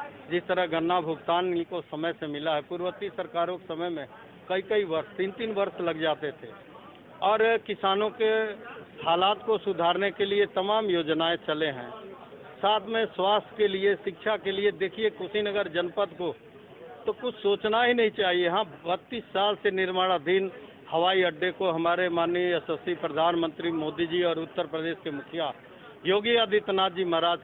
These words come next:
के, अ, प्रयास से, आशीर्वाद से अंतर्राष्ट्रीय हवाई अड्डा मिला, जो आज कुशीनगर का मान बिंदु पूरे दुनिया के मानचित्र पर बढ़ा है।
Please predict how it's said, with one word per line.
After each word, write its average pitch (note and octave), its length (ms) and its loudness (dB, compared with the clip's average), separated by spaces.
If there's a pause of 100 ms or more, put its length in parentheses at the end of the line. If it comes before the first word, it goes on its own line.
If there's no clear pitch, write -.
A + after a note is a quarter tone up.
के, E3+ 180 0
अ, D#3+ 60 -8 (460)
प्रयास D#3 640 2
से, E3+ 100 2
आशीर्वाद D#3 560 2
से C3 360 -4 (300)
अंतर्राष्ट्रीय E3 720 0
हवाई D3+ 280 0
अड्डा D#3 260 0
मिला, D3+ 280 0
जो D3 200 -2
आज D#3 300 2 (320)
कुशीनगर E3+ 480 -2
का D#3+ 140 -2
मान D#3+ 300 0
बिंदु D#3+ 260 -4
पूरे D#3+ 300 -2
दुनिया D3+ 340 -2
के E3 140 -8
मानचित्र C#3+ 480 -6
पर C#3 180 -4
बढ़ा B2 380 -6
है। G#2+ 120 -14